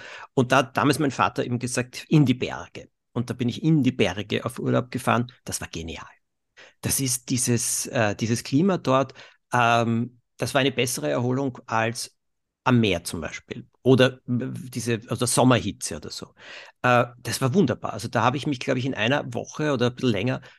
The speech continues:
so gut erfangen und auch jedes Gewitter genossen.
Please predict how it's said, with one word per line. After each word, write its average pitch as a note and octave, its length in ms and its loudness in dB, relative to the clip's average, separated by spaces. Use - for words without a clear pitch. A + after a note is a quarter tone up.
so F3+ 360 2
gut E3+ 360 0
erfangen C3 580 0
und B2+ 260 -4
auch A#2+ 100 -8
jedes B2+ 280 0
Gewitter C3 480 0
genossen. - 540 -6